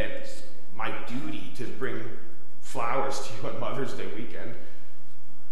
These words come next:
Or you say, "Well, I have to be honest, I really wasn't thinking of you. I saw this big sign saying it's Mother's Day, and then I saw these flowers on sale, so I thought I'd buy them for you." Now, being your mother,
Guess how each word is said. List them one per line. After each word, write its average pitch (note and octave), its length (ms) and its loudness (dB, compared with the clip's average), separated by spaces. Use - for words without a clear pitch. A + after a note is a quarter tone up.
Or D#3 140 0
you E3 120 0
say, F3 440 0
"Well, E3+ 400 -2
I C#3 60 -2
have D3+ 260 -2
to C3+ 80 -2
be C3+ 100 -2
honest, A#2 440 -2
I A#2 60 -2
really D3 640 -2
wasn't C3+ 380 -2
thinking C3+ 380 -2
of G#2+ 120 -2
you. - 180 -2
I B2 80 -2
saw D#3 420 -2
this D3+ 140 -2
big C#3+ 260 -2
sign D3 460 -2
saying D3 260 -2
it's C3 160 -2
Mother's D3+ 380 -2
Day, - 120 -2
and C3 80 -4
then F#3 120 -2
I D#3 80 -2
saw D3 360 -2
these - 120 -2
flowers D#3 380 -2
on - 300 -2
sale, D3+ 680 -2
so C3+ 180 -2
I C#3 80 -2
thought C3 220 -2
I'd B2 120 -2
buy A2 180 -2
them A#2 120 -2
for G#2 220 -2
you." - 100 -2
Now, D#3+ 540 0
being F#3+ 240 0
your D3+ 140 0
mother, A#2+ 580 0